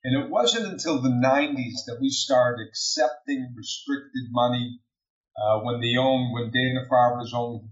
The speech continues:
senior management said, "Don't turn away restricted money. It's motivated, blah, blah, blah." And twenty-eight percent of our gift is now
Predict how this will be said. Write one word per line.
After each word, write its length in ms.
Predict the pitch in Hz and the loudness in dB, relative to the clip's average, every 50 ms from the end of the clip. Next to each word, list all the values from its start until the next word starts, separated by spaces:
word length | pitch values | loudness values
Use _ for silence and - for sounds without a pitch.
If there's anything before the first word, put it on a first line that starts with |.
| - | -6
senior 500 | - - - - 147 139 135 127 120 120 | -4 -4 0 4 4 6 6 6 4 0
management 600 | 120 120 120 123 123 123 120 - - 127 123 120 - | 0 0 2 2 2 0 0 -4 -6 -8 -8 -8 -8
said, 320 | - - 123 120 113 117 120 | -8 -6 -4 -4 -4 -4 -2
"Don't 320 | 123 123 127 131 - - _ _ _ _ _ _ _ _ - - | 2 2 2 2 0 -4 _ _ _ _ _ _ _ _ -10 -2
turn 180 | - 139 127 127 | 2 2 4 4
away 460 | 120 110 113 120 123 131 131 123 120 - - - - - _ _ - | 4 2 2 2 2 2 2 0 0 -6 -18 -20 -20 -20 _ _ -16
restricted 560 | 110 107 - - - 135 131 123 - 123 113 107 - | -10 -8 -6 -4 -4 -4 -6 -4 -6 -8 -8 -6 -2
money. 500 | 123 156 170 170 170 165 160 151 - - _ - - - _ - | 0 0 2 2 0 -2 -2 -4 -6 -12 _ -20 -20 -20 _ -20
It's 160 | 95 - - 120 | -18 -10 -4 0
motivated, 880 | 127 139 160 165 151 147 131 127 143 143 143 139 135 139 135 117 107 - | 4 4 4 4 4 2 2 2 4 4 4 4 4 2 2 0 -4 -6
blah, 240 | 123 120 117 113 117 | -2 -2 -2 -2 -2
blah, 180 | 110 101 104 107 120 | -4 -6 -6 -6 -4
blah." 360 | 143 160 160 156 151 151 - - - _ _ _ _ _ _ _ - - | 0 2 2 2 2 0 -2 -6 -14 _ _ _ _ _ _ _ -8 -6
And 180 | 160 160 - | -6 -6 -6
twenty-eight 600 | - - 202 202 196 196 185 170 160 160 151 - 131 | -4 0 0 0 0 0 -2 -2 -2 -2 -4 -6 -10
percent 420 | 135 139 - - 156 147 131 117 | -8 -4 -2 0 0 0 0 -2
of 100 | - - | -6 -6
our 300 | 123 117 117 113 110 - | -4 -2 -2 -4 -6 -6
gift 260 | - 131 123 - - - | -4 -4 -4 -4 -6 -12
is 240 | - 110 95 90 113 117 | -16 -14 -14 -12 -8 -2
now 460 | 120 120 123 120 117 113 107 - | 0 2 2 2 2 0 -4 -8